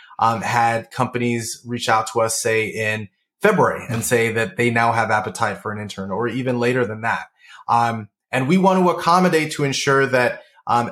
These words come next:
as many opportunities are available, we're able to offer them up.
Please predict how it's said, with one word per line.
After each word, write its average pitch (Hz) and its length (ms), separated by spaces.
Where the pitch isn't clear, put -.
as 120 220
many 135 260
opportunities 123 800
are 104 160
available, 117 500
we're 110 140
able 107 220
to 98 40
offer 107 380
them 98 160
up. 180 260